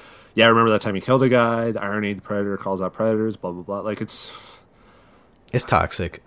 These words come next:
Speaker 1: Yeah, no, and, and that's
Speaker 2: We
Speaker 1: all
Speaker 2: seem to shut down social media for, for a couple of years.
Speaker 1: Oh, man, if Twitter were just fucking go away.
Speaker 2: <laughs>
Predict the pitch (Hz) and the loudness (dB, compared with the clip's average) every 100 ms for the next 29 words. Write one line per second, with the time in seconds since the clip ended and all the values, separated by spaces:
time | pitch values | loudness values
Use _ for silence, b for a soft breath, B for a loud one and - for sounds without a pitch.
0 | - 151 85 - 120 120 92 92 95 - | -2 -2 -2 -4 -2 0 0 -2 -8 -10
1 | 98 95 92 104 110 - 349 339 - 175 | -10 -8 -10 -8 -2 4 6 6 6 6
2 | 170 160 143 143 - 117 107 101 95 98 | 6 6 6 2 2 2 2 0 -2 -2
3 | 87 - - 104 90 90 80 85 - - | -2 -6 -6 -4 -4 -4 -4 -4 -6 -8
4 | - 95 90 87 95 110 - 175 214 190 | -6 -4 -4 -10 -12 -12 -4 -2 0 -2
5 | 120 - - - 98 - 85 87 85 80 | -4 -10 -12 -8 -8 -8 -10 -8 -8 -8
6 | 80 87 101 - 104 87 123 - - 151 | -10 -12 -14 -12 -8 0 0 4 4 4
7 | - 156 | 4 0